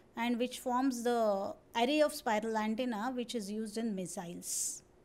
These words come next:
Also here you can see the spiral antenna is mounted which is used for, uh, identification of friend or foe, I F F warning system. In that case also the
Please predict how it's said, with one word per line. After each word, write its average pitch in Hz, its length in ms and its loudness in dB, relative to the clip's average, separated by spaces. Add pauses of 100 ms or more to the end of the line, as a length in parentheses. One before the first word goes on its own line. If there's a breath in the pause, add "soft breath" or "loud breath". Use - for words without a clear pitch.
(1500 soft breath)
Also 277 300 2
here 330 240 4
you 311 100 -2
can 294 160 2
see 302 140 0
the 294 100 -2
spiral 254 460 0
antenna 254 460 0
is 254 340 -2
mounted 240 640 0
which 240 220 -2
is 240 240 0
used 240 280 -2
for, 240 300 0
uh, 233 160 2
identification 269 960 0
of 269 120 -2
friend 269 400 0
or 285 140 4
foe, 208 480 -2 (420 loud breath)
I 294 360 4
F 214 240 -2
F 254 200 -2
warning 202 380 -2
system. 170 560 -8 (100)
In 226 140 -2
that 240 220 0
case 220 180 -4
also 233 480 -2 (320 loud breath)
the 320 160 4